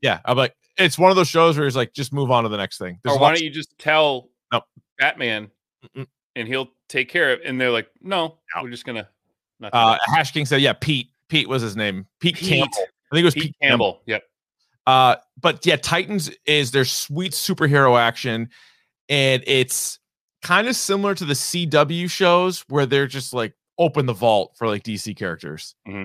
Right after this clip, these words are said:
Speaker 1: Like, that
Speaker 2: So
Speaker 1: guy
Speaker 2: you have Red Hood and Nightwing, right?
Speaker 1: Yeah, and so it starts out with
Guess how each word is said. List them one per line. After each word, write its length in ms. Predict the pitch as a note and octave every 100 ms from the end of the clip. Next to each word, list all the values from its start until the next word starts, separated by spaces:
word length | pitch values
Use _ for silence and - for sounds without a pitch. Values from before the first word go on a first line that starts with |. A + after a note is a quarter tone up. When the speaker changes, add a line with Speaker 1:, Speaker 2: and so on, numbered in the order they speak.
| F#2 A#2
Speaker 1:
Like, 140 | -
that 180 | - E3+
Speaker 2:
So 60 | C#3
Speaker 1:
guy 80 | -
Speaker 2:
you 60 |
have 200 | D#3 E3+
Red 220 | C3 D#3+ C#3+
Hood 220 | D#3+ C#3+
and 200 | D3 C#3+
Nightwing, 380 | D#3 A2+ F2+ F#2
right? 180 | A2+ - _ _ _ _ _
Speaker 1:
Yeah, 380 | A#2 C3+ A2 D#2 _
and 160 | B2 B2+
so 300 | - C#3 B2+
it 100 | C3
starts 480 | - - D3+ D#3 E3+
out 320 | D3 D3 -
with 480 | C3+ C3 B2 A#2